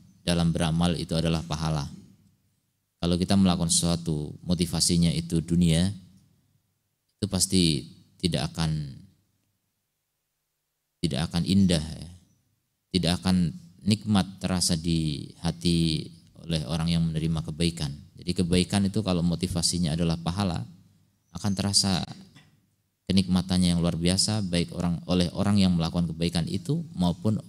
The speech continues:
orang yang menerima kebaikan itu. Tidak ada orang berbuat baik ke kita, tapi dia ada tendensi duniawi, kita pun ngerasa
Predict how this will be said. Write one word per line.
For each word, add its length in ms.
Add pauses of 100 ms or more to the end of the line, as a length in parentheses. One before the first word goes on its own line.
orang 240
yang 240 (1700)
menerima 480
kebaikan 320
itu. 240 (960)
Tidak 160
ada 160
orang 240
berbuat 240
baik 260
ke 160
kita, 220 (240)
tapi 240
dia 160
ada 160
tendensi 560
duniawi, 720
kita 240
pun 240
ngerasa 420